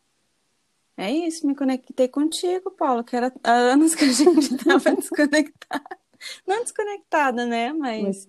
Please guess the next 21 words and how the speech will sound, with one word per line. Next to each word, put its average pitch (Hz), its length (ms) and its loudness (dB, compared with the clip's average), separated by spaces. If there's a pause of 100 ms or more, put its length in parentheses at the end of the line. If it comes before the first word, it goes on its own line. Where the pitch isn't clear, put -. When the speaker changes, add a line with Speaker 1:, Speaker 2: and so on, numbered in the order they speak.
(140)
Speaker 2:
querendo 214 460 2
Speaker 1:
a 226 40 2
Speaker 2:
mais. 226 640 -6 (1000)
Speaker 1:
É, 240 480 0
a 247 100 -2
potência 233 680 -10
da 220 220 -6
conexão, 226 1000 -4
eu, 254 280 -4
eu 226 480 -6
creio 269 400 0
que 285 180 -10
é 269 140 -2
isso. 277 320 -6
Como 254 260 0
eu 294 80 0
já 247 140 -2
vivia 214 440 -6
num 202 220 -8
isolamento 190 880 -4
social 185 800 -6